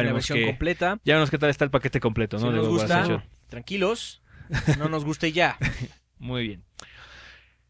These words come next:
Speaker 1: Ah, hay noticias también del, de parte del comité organizador del Evo. Ya seleccionaron el octavo juego que va, bueno, que va a tener torneo oficial. No va a ser así como demostrativo ni nada de eso. Cuéntanos, Rafa, ¿qué onda con eso?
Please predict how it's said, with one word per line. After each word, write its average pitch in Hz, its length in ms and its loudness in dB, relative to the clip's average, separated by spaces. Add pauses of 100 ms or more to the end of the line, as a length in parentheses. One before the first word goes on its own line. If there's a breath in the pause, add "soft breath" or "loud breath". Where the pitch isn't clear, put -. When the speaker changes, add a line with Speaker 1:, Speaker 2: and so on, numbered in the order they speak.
(140)
Speaker 1:
Ah, 156 1200 6
hay 175 80 4
noticias 202 260 0
también 175 220 0
del, 151 180 0
de 143 100 6
parte 175 360 6
del 135 160 4
comité 135 260 2
organizador 151 400 2
del 135 140 2
Evo. 147 200 4
Ya 143 160 2
seleccionaron 135 460 0
el 120 100 2
octavo 135 320 2
juego 131 360 2
que 117 140 -2
va, 117 580 6
bueno, 120 200 -2
que 123 100 -4
va 131 80 4
a - 20 0
tener 139 260 2
torneo 127 480 4
oficial. 117 560 0
No 110 100 -4
va 113 100 -2
a - 20 -8
ser 110 260 -2
así 104 160 -8
como 104 240 -6
demostrativo 101 560 -8
ni 95 80 -12
nada 95 160 -10
de 92 60 -6
eso. - 160 -16
Cuéntanos, 104 320 -4
Rafa, 101 160 -8
¿qué - 80 -6
onda 98 100 -4
con 87 100 -10
eso? - 140 -16